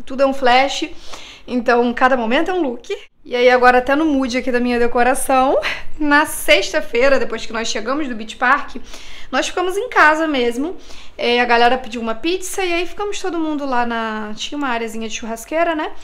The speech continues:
Então a gente ficou lá na área de churrasqueira, comendo pizza, papeando, e aí eu coloquei esta roupa aqui. Esse aqui é um body maiô da C e A, gente. É muito maravilhoso esse body aqui. Inclusive, eu queria comprar o preto dele. Depois que eu cheguei de viagem, eu falei, "Ai, vou comprar o preto também", porque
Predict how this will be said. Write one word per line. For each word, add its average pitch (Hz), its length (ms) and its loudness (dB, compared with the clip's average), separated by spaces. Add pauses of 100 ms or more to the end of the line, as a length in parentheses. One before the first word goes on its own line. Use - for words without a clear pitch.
(240)
Então 254 140 -6
a - 20 -2
gente 277 180 -4
ficou - 220 -2
lá 247 100 2
na 247 80 0
área 240 160 2
de 240 80 -4
churrasqueira, 294 640 0
comendo 226 360 -6
pizza, 294 480 -4
papeando, 277 800 0 (440)
e 320 120 0
aí 349 200 6
eu 330 120 2
coloquei 339 500 0
esta 294 380 4
roupa 294 280 4
aqui. 269 300 0 (340)
Esse 285 220 4
aqui 359 160 -2
é - 20 2
um 320 140 -2
body 254 400 4
maiô 254 480 4
da 247 140 -2
C 247 220 -6
e 233 40 0
A, 214 220 -4
gente. 226 560 -6 (320)
É - 40 -8
muito 277 540 -6
maravilhoso 208 640 -8
esse - 140 -12
body 208 240 -6
aqui. 226 220 -14 (540)
Inclusive, 277 560 -2
eu 285 60 0
queria 269 240 0
comprar 262 320 0
o 269 80 0
preto 269 380 4
dele. 240 360 6
Depois 247 300 0
que 277 60 -6
eu - 20 -6
cheguei 254 240 -2
de 240 100 -6
viagem, 233 320 0
eu - 60 -14
falei, 233 180 -6
"Ai, 220 140 -6
vou 220 80 -12
comprar 226 280 -8
o 226 40 -6
preto 214 320 -8
também", 220 300 -6
porque 254 320 -6